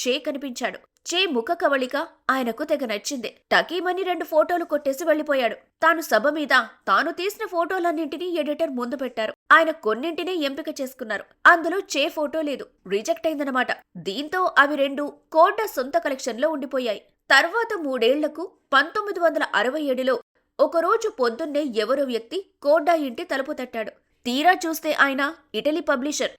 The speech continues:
గియాన్ ఫ్రాంకో ఫెల్టినెల్లి. ఆయనకు మంచి చే ఫోటోలు కావాలి. ఎక్కడెక్కడో వెతుకుతున్నాడు.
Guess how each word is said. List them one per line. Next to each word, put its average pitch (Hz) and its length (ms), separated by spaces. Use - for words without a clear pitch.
గియాన్ 359 380
ఫ్రాంకో 339 360
ఫెల్టినెల్లి. 254 640
ఆయనకు 320 400
మంచి 262 520
చే 277 100
ఫోటోలు 294 420
కావాలి. 262 380
ఎక్కడెక్కడో 302 540
వెతుకుతున్నాడు. 302 640